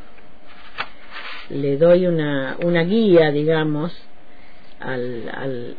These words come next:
al libro en total, que dice algo así como, "Si no puedo llegar a,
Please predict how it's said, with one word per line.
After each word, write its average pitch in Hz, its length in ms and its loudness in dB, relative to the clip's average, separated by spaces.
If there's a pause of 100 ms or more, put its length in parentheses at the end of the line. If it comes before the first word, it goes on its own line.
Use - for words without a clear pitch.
al 135 200 -4
libro 156 300 0
en 139 100 -2
total, 170 520 0 (720)
que 151 260 6
dice 170 440 2
algo 190 200 4
así 170 260 2
como, 151 680 4 (800)
"Si 151 580 2
no 156 460 2
puedo 196 380 6
llegar 175 640 4 (1120)
a, 127 600 -2